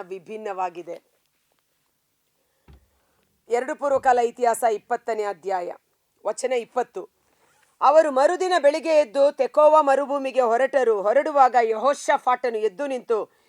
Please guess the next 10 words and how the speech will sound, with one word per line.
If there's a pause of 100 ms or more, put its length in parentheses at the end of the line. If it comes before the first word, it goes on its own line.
(360)
"ಯಹೂದ್ಯರೇ, (220)
ಜೆರುಸಲೇಮಿನವರೇ,
ನನ್ನ
ಮಾತನ್ನು
ಕೇಳಿರಿ. (260)
ಸರ್ವೇಶ್ವರನಲ್ಲಿ
ಭರವಸೆ
ಇಡಿ, (300)
ಆಗ
ಸುರಕ್ಷಿತರಾಗಿರುವಿರಿ.